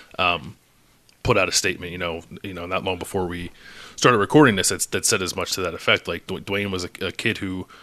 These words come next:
like you said, always had vision, um, and, and frankly, throughout his life, had been really good about putting a plan in place and following that plan to completion. And, and I no doubt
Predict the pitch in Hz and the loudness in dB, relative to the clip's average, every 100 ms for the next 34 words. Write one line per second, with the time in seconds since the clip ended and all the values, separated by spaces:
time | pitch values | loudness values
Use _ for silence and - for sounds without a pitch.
0 | - - - 101 98 - 123 104 107 - | -20 -10 -4 -2 0 4 6 6 4 2
1 | 101 85 101 107 107 107 - - 98 92 | 2 2 -2 0 -2 -4 -12 -6 -4 -4
2 | 92 92 87 92 92 87 90 - - - | -6 -8 -10 -10 -10 -10 -14 -16 -8 0
3 | 98 92 98 - 95 92 101 87 92 90 | 2 2 -4 -2 0 2 0 0 0 0
4 | 95 90 90 95 82 95 92 95 - 98 | -2 -2 -4 -4 -4 -2 0 -2 -2 -4
5 | 95 90 95 90 82 98 92 90 - 92 | -4 -4 -2 -4 -4 -4 -2 -4 -2 0
6 | 92 92 87 87 90 87 90 85 113 - | -2 -6 -8 -6 -6 -6 -10 -6 -4 -4
7 | 85 85 - 90 90 92 90 92 95 | -6 -12 -12 -8 -6 -4 0 2 0